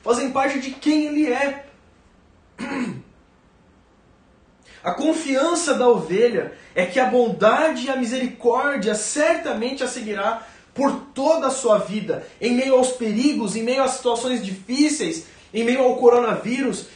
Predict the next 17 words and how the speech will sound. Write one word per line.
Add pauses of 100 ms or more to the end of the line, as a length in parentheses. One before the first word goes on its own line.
em
meio
ao
desemprego, (140)
em
meio
a
todas
essas
coisas. (120)
A
bondade
e
a
misericórdia
certamente
seguirão.